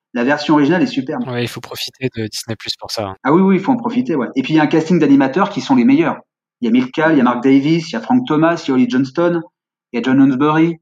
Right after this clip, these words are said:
Speaker 1: il y a Eric Larson. Les meilleurs des meilleurs sont en train d'animer, euh, Les cent un Dalmatiens.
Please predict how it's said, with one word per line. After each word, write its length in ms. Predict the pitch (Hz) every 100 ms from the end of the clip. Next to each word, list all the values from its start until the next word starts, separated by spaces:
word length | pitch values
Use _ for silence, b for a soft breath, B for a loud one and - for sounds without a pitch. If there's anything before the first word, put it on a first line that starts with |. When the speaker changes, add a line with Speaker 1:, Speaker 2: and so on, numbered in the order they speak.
| _
Speaker 1:
il 60 | 120
y 40 |
a 40 |
Eric 180 | 127 139
Larson. 440 | 143 - 190 175 113 - _ _
Les 140 | 120 143
meilleurs 420 | 175 190 208 165
des 140 | 160
meilleurs 380 | 156 160 196 196
sont 340 | - 202 202
en 80 | 156
train 180 | - 185
d'animer, 640 | 151 139 147 170 185 180 -
euh, 140 | 123 123
Les 100 | 127
cent 180 | - 151
un 40 |
Dalmatiens. 460 | 139 123 127 -